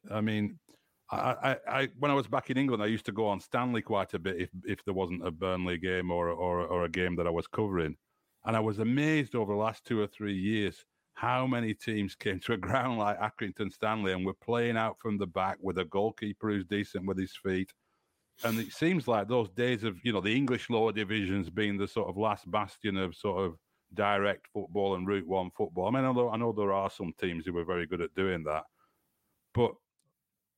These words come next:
am I right there that it's changed significantly, hasn't it? Is, is, is that the influence of sporting directors, uh, coaches going through different education processes. W-,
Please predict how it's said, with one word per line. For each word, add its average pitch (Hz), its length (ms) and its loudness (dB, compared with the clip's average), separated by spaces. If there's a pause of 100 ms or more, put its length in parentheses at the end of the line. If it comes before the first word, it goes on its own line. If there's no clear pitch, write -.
(320)
am 175 140 2
I 196 60 6
right 214 300 4
there 104 200 2
that 101 100 2
it's - 160 -4
changed 151 380 0 (260)
significantly, 110 840 0
hasn't 120 260 0
it? 85 180 -2
Is, 113 140 -2
is, 151 260 -2
is 160 200 0
that 175 200 2
the 147 100 4
influence 156 480 2
of 135 280 2 (680)
sporting 101 480 -2
directors, 107 840 0 (460)
uh, 85 300 0
coaches 101 560 0
going 101 300 -2
through 101 300 0
different 104 440 -2
education 101 720 -2
processes. 110 640 -2
W-, 120 280 -6